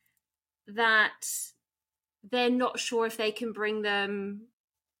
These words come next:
either into their existing business or just into a business at all?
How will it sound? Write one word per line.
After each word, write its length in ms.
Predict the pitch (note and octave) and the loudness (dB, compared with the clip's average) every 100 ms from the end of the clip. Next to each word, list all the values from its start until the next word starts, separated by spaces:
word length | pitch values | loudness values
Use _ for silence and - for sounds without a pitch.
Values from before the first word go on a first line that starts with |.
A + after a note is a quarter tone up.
| _ | _
either 200 | B3 A#3+ | 2 4
into 240 | A#3 A#3 | 2 0
their 160 | G#3 G3+ | -4 -4
existing 540 | G3+ - B3+ - B3+ | -4 -4 -6 -2 -2
business 420 | A#3+ A#3+ B3+ B3 - | 2 2 2 0 0
or 160 | B3 | -2
just 380 | A#3+ B3 - - _ _ _ - | 0 -4 -4 -10 _ _ _ -2
into 600 | B3 B3 A#3+ B3+ A3+ G#3+ - - | 0 0 -2 -2 0 -2 -4 -2
a 160 | A3 | -2
business 480 | A3 A3 G#3+ G#3+ - | 0 -4 -4 -8 -8
at 160 | G3 - | -10 -10
all? 440 | G3 A3+ D#4 E4+ | -4 -2 -2 -4